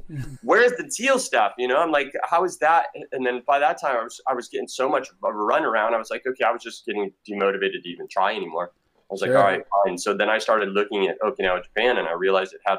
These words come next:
Speaker 1: really good surf, and it's all, all, I mean, it's a tropical island,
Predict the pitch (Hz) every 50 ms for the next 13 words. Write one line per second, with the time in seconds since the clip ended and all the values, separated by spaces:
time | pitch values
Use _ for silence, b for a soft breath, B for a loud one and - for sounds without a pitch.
0 | - _ 95 98 98 95 95 - - 85 - - - - 135 120 101 - - 92
1 | 85 - - 98 95 95 98 95 - _ - 101 101 95 95 95 95 - _ _
2 | _ _ _ _ _ - 98 98 95 - - - - 120 123 - - 92 87 98
3 | 104 120 127 107 90 87 90 87 -